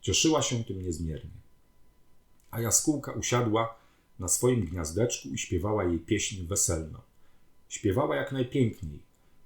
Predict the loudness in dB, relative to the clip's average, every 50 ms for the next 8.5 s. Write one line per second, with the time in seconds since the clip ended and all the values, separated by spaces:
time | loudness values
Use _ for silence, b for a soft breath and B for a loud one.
0 | -8 -6 -4 -4 -2 0 0 0 0 -2 -2 -2 0 2 4 4 4 4 2 0
1 | 2 4 4 4 4 4 4 4 4 2 2 0 0 -2 -2 -2 -4 -4 -2 -2
2 | 0 0 0 -2 -2 -4 -6 -6 -8 -6 -4 -6 -4 -4 -4 -4 -4 -4 -4 -6
3 | -6 -8 -8 -10 -10 -12 -18 -20 -20 -20 -20 -20 _ _ -20 -20 -20 -20 -20 -20
4 | _ -20 -20 b b b b b b -4 0 2 4 4 4 4 4 4 4 4
5 | 4 4 4 4 4 2 0 0 0 -2 -2 -2 0 0 2 2 2 0 -2 -4
6 | -6 -6 -8 -8 -8 -8 -6 -4 -2 0 0 0 0 0 0 0 -2 -4 -10 -10
7 | -12 -12 -8 -6 -4 -2 -2 -2 -2 -2 -4 -4 -4 -4 -4 -4 -4 -4 -6 -6
8 | -6 -4 -4 -2 -2 -4 -6 -10 -14